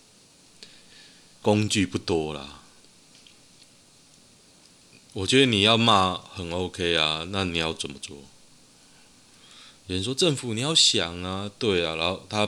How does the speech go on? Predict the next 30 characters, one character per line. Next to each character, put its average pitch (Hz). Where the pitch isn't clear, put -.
两 98
手 92
一 87
摊， 85
我 82
想 80
不 87
出 78
来， 76
那 80
怎 73
么 71
办？ 82
怎 -
么 78
办 76
呢？ 71
好 92
心 151
肝 147
有， 107
有 110
没 101
有 139
可 -
能 107
是 131
个 120
局？ 85
诶， 175